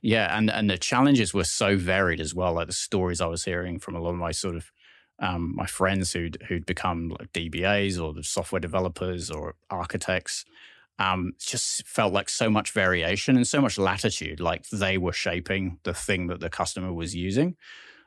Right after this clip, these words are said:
as opposed to, again, reading off drawings and plans. So I, so I had to hard pivot from mechanical engineering halfway through an apprenticeship, um, into, into software development.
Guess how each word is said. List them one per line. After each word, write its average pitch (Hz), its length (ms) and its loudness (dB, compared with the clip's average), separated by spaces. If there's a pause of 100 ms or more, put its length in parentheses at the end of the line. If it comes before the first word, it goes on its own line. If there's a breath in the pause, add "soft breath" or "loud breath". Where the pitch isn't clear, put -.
as 85 140 -2
opposed 90 380 -2
to, - 100 -6
again, 85 260 -2
reading 87 300 -4
off 82 140 -8
drawings 85 440 -2
and - 120 -8
plans. 92 400 -4
So 95 100 4
I, 87 120 2 (200)
so 98 140 2
I 95 40 4
had 95 140 -2
to - 80 -4
hard 90 400 0
pivot 85 340 -4
from 80 380 -8 (540 soft breath)
mechanical 110 480 2
engineering 101 540 2
halfway 98 380 2
through 90 440 0 (200)
an 92 140 -4
apprenticeship, 90 560 0 (640 loud breath)
um, 87 260 -2
into, 95 280 -2
into 95 240 -2
software 90 400 0
development. 87 560 0